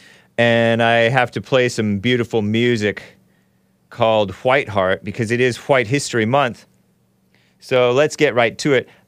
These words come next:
This is one of my favorite songs. It's sort of emotional. Okay, it's very emotional. It's called Lay It Down by White Heart.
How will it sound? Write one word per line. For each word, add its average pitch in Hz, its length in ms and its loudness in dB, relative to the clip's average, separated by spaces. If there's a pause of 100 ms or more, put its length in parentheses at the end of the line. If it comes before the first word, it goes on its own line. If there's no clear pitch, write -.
(440)
This 160 200 -2
is 170 80 -6
one 185 160 2
of 175 80 0
my 143 240 2
favorite 143 380 0
songs. 135 500 0
It's 202 180 -2
sort 135 260 0
of 110 100 0
emotional. 85 640 -4 (320)
Okay, 143 340 4
it's 107 100 0
very 101 300 0
emotional. 95 540 -2 (200)
It's 143 160 -4
called 156 280 2
Lay 151 240 2
It 131 140 0
Down 135 440 0 (520)
by 120 180 2
White 160 280 0
Heart. 98 400 -4